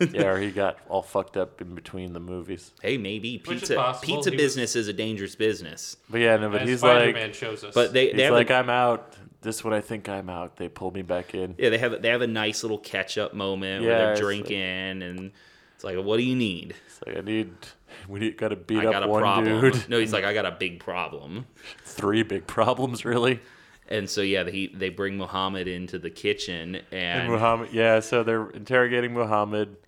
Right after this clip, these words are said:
Speaker 1: And th-, this, this scene really proves that torture is a lot like riding a bike.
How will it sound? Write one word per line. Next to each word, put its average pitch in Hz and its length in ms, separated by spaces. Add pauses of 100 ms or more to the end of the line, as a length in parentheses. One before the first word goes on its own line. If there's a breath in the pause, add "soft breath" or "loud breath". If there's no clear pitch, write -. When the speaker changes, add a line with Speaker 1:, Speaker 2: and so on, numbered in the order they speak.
Speaker 1:
And 101 120
th-, - 140
this, 147 200
this 135 260
scene 143 220
really 113 240
proves 104 480
that 90 340 (360 soft breath)
torture 135 760 (380)
is 101 160
a 92 40
lot 92 480
like 95 360
riding 87 400
a 90 40
bike. - 720